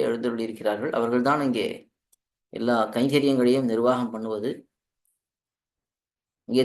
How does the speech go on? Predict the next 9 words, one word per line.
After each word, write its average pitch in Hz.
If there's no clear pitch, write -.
திருமாளிகைகளிலேயும் 156
இதே 135
போல 131
சேவா 123
காலம், 117
சாற்று 107
முறை 104
எல்லாம் 110
நடந்தன. 104